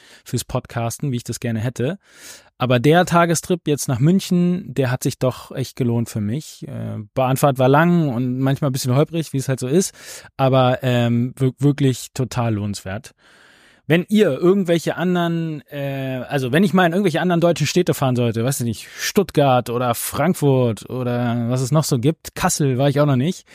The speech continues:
ähm, weil's da spannende Podcast-Gäste und Unternehmensstories gibt, dann und, und, und unternehmerische Energie, Menschen, die tolle Strategien und Geschäftsmodelle haben, dann,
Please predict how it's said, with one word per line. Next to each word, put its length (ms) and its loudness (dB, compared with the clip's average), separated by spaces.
ähm, 480 4
weil's 240 2
da 120 2
spannende 1040 2
Podcast-Gäste 1040 0
und 220 0
Unternehmensstories 1120 0
gibt, 260 0
dann 320 4
und, 240 0
und, 180 0
und 220 -2
unternehmerische 1700 2
Energie, 1120 2
Menschen, 1000 0
die 760 2
tolle 280 0
Strategien 680 2
und 260 -4
Geschäftsmodelle 580 -4
haben, 260 -4
dann, 240 2